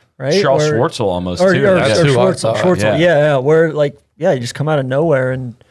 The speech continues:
Speaker 1: snatch the thing and kind of stamp out some of the drama.
Speaker 2: Which, if they'd have had commercials going today, that's, like, the exact player they probably would have lost track of,
Speaker 1: Yeah.
Speaker 2: you know, 'cause they would have honed in on Shibuno and, you know,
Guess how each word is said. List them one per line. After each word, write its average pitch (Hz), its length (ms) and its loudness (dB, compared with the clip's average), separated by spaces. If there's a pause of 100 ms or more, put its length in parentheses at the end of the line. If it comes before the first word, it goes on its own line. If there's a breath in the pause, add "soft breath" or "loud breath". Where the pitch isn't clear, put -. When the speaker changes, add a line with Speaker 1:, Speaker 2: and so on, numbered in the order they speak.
(200 soft breath)
Speaker 1:
snatch 147 560 -4
the 127 100 -6
thing 139 360 -4
and 123 220 -6 (260)
kind 156 200 -2
of 123 120 -4 (360)
stamp 147 460 -6
out 139 160 0
some 143 120 -4
of 127 60 -6
the 123 80 -6
drama. 127 540 -8 (120)
Speaker 2:
Which, 147 280 -8
if 123 180 -6
they'd 151 180 -2
have 185 120 0
had 123 260 -2
commercials 117 560 -4
going 147 300 -8
today, 147 320 -6
that's, 120 260 -2
like, 101 240 -4
the 104 80 -4
exact 92 400 -4
player 104 160 0
they 95 80 -4
probably 92 320 -4
would 92 140 -6
have 87 80 -8
lost 82 260 -4
track 78 260 -8
of, - 300 -6
Speaker 1:
Yeah. - 60 -16
Speaker 2:
you 95 80 -10
know, 92 120 -6
'cause 90 160 -10
they 95 100 -6
would 92 120 -8
have 80 120 -12
honed 101 340 -6
in 98 140 -6
on 90 180 -6
Shibuno 90 800 -6
and, 80 480 -10
you 82 80 -12
know, 73 260 -14